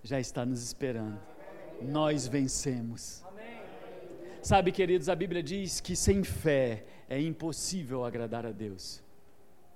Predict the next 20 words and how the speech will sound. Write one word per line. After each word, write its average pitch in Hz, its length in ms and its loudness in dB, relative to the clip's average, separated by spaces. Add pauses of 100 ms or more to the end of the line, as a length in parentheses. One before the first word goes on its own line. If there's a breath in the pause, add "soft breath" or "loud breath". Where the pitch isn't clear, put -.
(920 soft breath)
Porque 139 280 -4
é 143 120 2
necessário 139 800 -2
que - 160 -10
quem 135 500 -2 (220 loud breath)
se - 320 4
aproxima 170 800 2
de 160 140 -8
Deus 113 640 -4 (800 soft breath)
reconheça 139 840 0 (360 loud breath)
que 123 260 -2
Ele 120 560 -2 (220 soft breath)
é 104 300 -6 (340)
presenteador 151 1200 0
ou 147 120 0
galardoador 127 1160 -4 (240 soft breath)
daqueles 123 560 -6
que 120 140 -8
os 101 160 -6
buscam. 95 420 -12